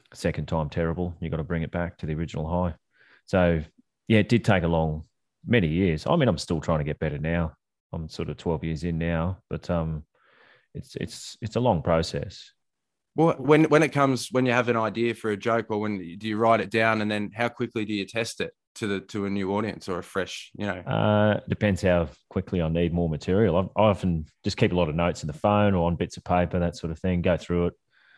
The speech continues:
Speaker 1: once a month maybe and try to collate it into something legible. Most of it's terrible. Or it's just, most of my notes end with, you know, "fucking bastards" or something. Like, just, it's just something that's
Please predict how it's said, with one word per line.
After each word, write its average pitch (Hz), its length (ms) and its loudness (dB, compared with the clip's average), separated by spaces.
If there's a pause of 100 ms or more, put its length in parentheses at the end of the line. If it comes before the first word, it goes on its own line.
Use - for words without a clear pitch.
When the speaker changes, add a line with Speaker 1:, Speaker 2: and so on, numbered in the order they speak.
(180)
Speaker 1:
once 85 240 -4
a 82 40 -2
month 85 300 -2
maybe 87 320 0
and 80 100 -4
try 87 200 -2
to 80 180 -4
collate 82 320 -2
it 82 80 -6
into 80 160 -6
something 82 400 -6 (240)
legible. 87 460 -2
Most 104 240 2
of - 80 -10
it's - 120 -18
terrible. 85 640 -2 (140)
Or 80 100 -4
it's 78 120 -8
just, - 360 -8 (920)
most 92 280 0
of 78 40 -4
my 76 80 -2
notes 82 380 0
end 76 180 -2
with, 73 320 -6 (240)
you 78 100 -10
know, 73 200 -8
"fucking - 480 -8
bastards" 78 560 -4
or 82 80 -8
something. 82 260 -6
Like, 90 160 0
just, - 320 -4
it's - 160 -8
just - 140 -4
something 95 260 4
that's - 240 0